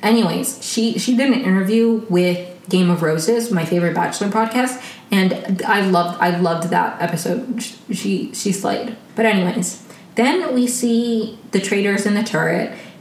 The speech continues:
and Phaedra tells Dan that he needs to speak up, and Parvati's like, "Who do you think?" And he's like, "I don't know, I'm figuring it out." And they're like,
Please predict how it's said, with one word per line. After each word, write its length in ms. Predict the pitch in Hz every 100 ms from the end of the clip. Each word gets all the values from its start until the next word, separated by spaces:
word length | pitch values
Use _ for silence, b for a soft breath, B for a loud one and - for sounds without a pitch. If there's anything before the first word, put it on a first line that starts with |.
| -
and 480 | 190 180 175 175 -
Phaedra 380 | - 202 233 330
tells 260 | 311 302
Dan 560 | - 170 170 175 240 - 214
that 140 | 190
he 180 | 185 208
needs 180 | 196 -
to 80 |
speak 320 | 185 - 180 170
up, 240 | 175 170
and 160 | 202 180
Parvati's 420 | 190 190 190 190
like, 120 | 185
"Who 160 | - 214
do 80 |
you 100 | 220
think?" 220 | - 190 185
And 80 |
he's 100 | 220
like, 140 | 233 254
"I 100 | 254
don't 160 | 233
know, 120 | 202 196
I'm 180 | 185
figuring 560 | 180 - - 247 233 226
it 100 | 202
out." 240 | 185 180
And 100 | 185
they're 140 | 226 277
like, 260 | 247 220